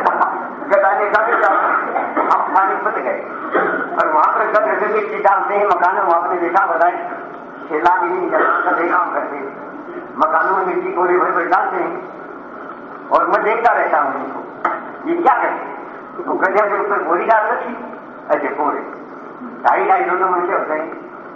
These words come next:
और डंडे वाला पीछे, तीन चार गधे और दो सड़े के लिए डालते हैं। और प्रत्येक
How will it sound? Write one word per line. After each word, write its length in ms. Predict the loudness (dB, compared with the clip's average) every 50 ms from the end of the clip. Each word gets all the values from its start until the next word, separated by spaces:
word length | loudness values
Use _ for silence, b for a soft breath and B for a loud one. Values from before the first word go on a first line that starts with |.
| 0 0
और 260 | 0 0 -2 -4 -2 -2
डंडे 220 | 0 0 2 2
वाला 200 | 2 4 4 2
पीछे, 540 | 2 0 -2 -4 -4 -2 -2 0 -2 -2 -6 -10 -14 -14 -14 -16 -6 -2
तीन 200 | 0 0 0 2
चार 200 | 2 2 2 2
गधे 760 | 0 -4 -8 -2 0 0 2 2 2 0 0 -2 -6 -8 -10 -12 -12 -12 -12 -10 -10 -4 -2 -2
और 100 | -2 -2
दो 320 | 0 0 2 2 2 2
सड़े 140 | 2 2 2
के 120 | 0 -2 -4
लिए 100 | -4 -2
डालते 300 | -2 0 0 -2 -2 -6
हैं। 220 | -8 -12 -12 -14 -14 -14 -14 -16 -16 -16 -16 -16 -16 -16 -6 -2 0
और 180 | 0 0 0
प्रत्येक 760 | 0 -2 -2 -2 0 2 2 4 4 2 0 -2 -8 -10 -10